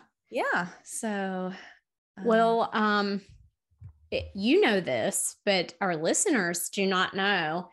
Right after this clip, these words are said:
Speaker 2: how our mornings started off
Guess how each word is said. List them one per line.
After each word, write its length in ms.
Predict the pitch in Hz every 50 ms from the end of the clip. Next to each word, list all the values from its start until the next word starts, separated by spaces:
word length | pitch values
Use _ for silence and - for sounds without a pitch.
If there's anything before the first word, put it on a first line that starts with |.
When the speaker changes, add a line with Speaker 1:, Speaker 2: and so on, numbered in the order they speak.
| _ _
Speaker 2:
how 300 | - 208 202 208 196 185
our 720 | - 196 202 202 196 196 196 180 180 175 175 180 180 - _ _ _ _ _ _ _ _ _ _ _ -
mornings 680 | 196 190 196 208 240 220 170 151 160 175 185 - - - _ _
started 460 | - - - - 196 185 180 175 175 165
off 500 | - - 185 180 160 143 156 170 - -